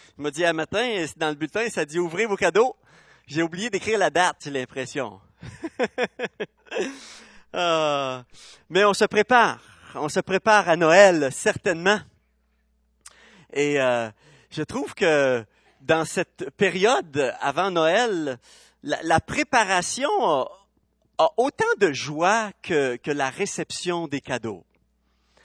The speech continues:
Présentement, les gens commencent à penser, qu'est-ce qu'ils vont acheter pour, euh, Pierre Jean-Jacques ? Et, euh,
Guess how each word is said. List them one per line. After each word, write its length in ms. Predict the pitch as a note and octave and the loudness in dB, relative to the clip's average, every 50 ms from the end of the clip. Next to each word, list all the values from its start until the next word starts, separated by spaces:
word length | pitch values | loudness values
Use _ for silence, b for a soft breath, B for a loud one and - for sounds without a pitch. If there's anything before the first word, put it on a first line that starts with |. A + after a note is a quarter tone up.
| _ _ _ | _ _ _
Présentement, 480 | - D#3 D3 E3 D#3 C#3 D#3 F#3 G3 | -12 -8 -6 -6 -8 -6 -6 -8 -8
les 200 | F#3 E3 D3 B2+ | -6 -6 -8 -8
gens 180 | A2+ A#2+ D3+ D#3 - | -8 -10 -12 -12 -10
commencent 420 | - C#3 C3 C3+ C3+ C3+ - - | -10 -10 -8 -8 -10 -10 -12 -12
à 100 | A#2 A2+ | -12 -12
penser, 580 | _ - C#3+ B2+ B2 A#2+ A2 - - - G#2 G2 | _ -10 -10 -10 -8 -10 -12 -14 -16 -18 -18 -18
qu'est-ce 280 | - - F#3 F3+ - | -16 -18 -18 -18 -18
qu'ils 140 | _ - D3 | _ -16 -16
vont 160 | C3+ C3+ B2+ | -14 -12 -12
acheter 540 | A#2+ A2+ A2+ - - _ - B2+ C3 C3+ C3+ _ _ | -12 -12 -12 -16 -20 _ -14 -14 -12 -14 -16 _ _
pour, 200 | - G#2+ G#2 G#2+ | -18 -18 -14 -14
euh, 100 | G#2+ G2+ - | -16 -16 -14
Pierre 240 | - A#2+ B2 B2 A#2 | -12 -12 -12 -12 -12
Jean-Jacques ? 520 | A2+ G#2+ G2+ G2 G2 G2+ G2+ A2+ B2 C3+ _ b b b b b b b b b b b - | -14 -14 -14 -12 -14 -12 -12 -12 -14 -16 _ b b b b b b b b b b b -14
Et, 340 | B2 B2+ A#2 A2+ A2+ A2+ A2 | -10 -10 -8 -8 -8 -6 -6
euh, 160 | G#2+ G#2+ | -6 -6